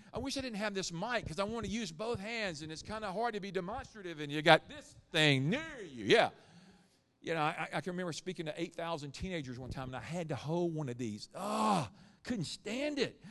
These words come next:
But here, let's, let's move through here. Fill it in, right here in the top. Physical posture doesn't make you a worshiper. It's the heart attitude, the attitude of humility, reverence,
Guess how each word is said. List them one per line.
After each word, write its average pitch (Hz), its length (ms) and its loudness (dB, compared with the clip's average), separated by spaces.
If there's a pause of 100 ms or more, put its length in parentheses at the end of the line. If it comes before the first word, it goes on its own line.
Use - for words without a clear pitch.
(120)
But 214 100 6
here, 247 160 4 (200)
let's, 208 200 2 (140)
let's 180 200 4
move 180 180 2
through 156 120 2
here. 120 140 0 (440)
Fill 233 160 10
it 226 60 6
in, 151 160 6 (200)
right 180 180 6
here 214 120 6
in 180 80 0
the 135 60 -2
top. - 360 0 (200)
Physical 247 360 4
posture 214 420 4
doesn't 190 320 0
make 208 180 2
you 214 80 2
a 196 40 6
worshiper. 185 480 2
It's 190 180 6
the 175 140 8
heart 233 560 6 (160)
attitude, 190 880 2 (380)
the - 180 2
attitude 220 520 2
of 151 200 4 (180)
humility, 196 800 4 (520)
reverence, 190 1160 -2